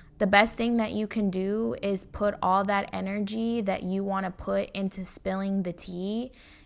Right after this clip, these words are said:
and put that into yourself and into your daughter. Like, at the end of the day,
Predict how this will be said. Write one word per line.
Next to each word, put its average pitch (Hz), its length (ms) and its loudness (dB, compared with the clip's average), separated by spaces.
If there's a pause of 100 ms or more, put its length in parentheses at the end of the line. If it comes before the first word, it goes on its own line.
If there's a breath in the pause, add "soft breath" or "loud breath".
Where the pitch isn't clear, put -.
(120 loud breath)
and 208 540 0
put 226 260 -2
that 202 260 0
into 202 240 -2
yourself 196 720 -2
and 190 140 -4
into 190 240 -4
your 180 160 -2
daughter. 170 540 -4 (160)
Like, 185 260 -4
at 190 180 -4
the - 140 -8
end 196 140 -2
of 208 80 -4
the 208 80 -2
day, 196 560 -4